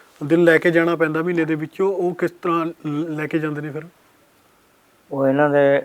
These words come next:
Speaker 2: ਡੈਡੀ ਜੀ ਟੈਂਪੂ ਤੇ ਬਿਠਾ ਕੇ, ਅਸੀਂ ਚੱਕ ਕੇ ਇਹਨੂੰ ਬਿਠਾਉਂਦੇ ਆ ਜੀ।
Speaker 1: ਹੂੰ।
Speaker 2: ਅੰਦਰੋਂ ਰੇਹੜੀ ਤੋਂ ਬਿਠਾ ਕੇ ਲਿਆਉਂਦੇ ਆ ਜੀ।
Speaker 1: ਹੂੰ।
Speaker 2: ਨਾਲ ਲਾ ਕੇ ਰੇਹੜੀ ਇਹਨੂੰ ਟੈਂਪੂ 'ਚ ਬਿਠਾ ਦਿੰਦੇ ਆ। ਇਸ ਤਰ੍ਹਾਂ ਹੀ ਫਿਰ ਇਹਨੂੰ ਆ-,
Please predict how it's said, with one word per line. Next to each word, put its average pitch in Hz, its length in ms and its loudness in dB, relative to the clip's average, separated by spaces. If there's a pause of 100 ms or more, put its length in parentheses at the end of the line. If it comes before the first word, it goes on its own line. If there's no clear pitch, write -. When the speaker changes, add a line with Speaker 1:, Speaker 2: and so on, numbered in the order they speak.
Speaker 2:
ਡੈਡੀ 131 400 6
ਜੀ 139 320 -4
ਟੈਂਪੂ 123 500 2
ਤੇ 127 140 2
ਬਿਠਾ 123 400 2
ਕੇ, 123 280 2
ਅਸੀਂ 120 160 -2
ਚੱਕ 120 320 4
ਕੇ 127 120 -4
ਇਹਨੂੰ 139 180 -2
ਬਿਠਾਉਂਦੇ 120 480 2
ਆ 131 80 2
ਜੀ। 139 220 -4 (260)
Speaker 1:
ਹੂੰ। 120 200 -8 (680)
Speaker 2:
ਅੰਦਰੋਂ 131 420 4
ਰੇਹੜੀ 123 300 4
ਤੋਂ 131 280 2 (100)
ਬਿਠਾ 117 360 4
ਕੇ 123 120 0
ਲਿਆਉਂਦੇ 131 360 -2
ਆ 123 120 -2
ਜੀ। 131 200 -10 (220)
Speaker 1:
ਹੂੰ। 123 200 -10 (440)
Speaker 2:
ਨਾਲ 131 440 0
ਲਾ 127 180 4
ਕੇ 127 160 0
ਰੇਹੜੀ 131 300 -2
ਇਹਨੂੰ 131 320 -4 (520)
ਟੈਂਪੂ 123 340 0
'ਚ 123 80 -2
ਬਿਠਾ 127 360 4
ਦਿੰਦੇ 127 260 -2
ਆ। 131 300 4
ਇਸ 120 100 2 (100)
ਤਰ੍ਹਾਂ 131 180 0
ਹੀ 127 200 -6 (440)
ਫਿਰ 135 140 -4
ਇਹਨੂੰ 131 260 2
ਆ-, 123 200 4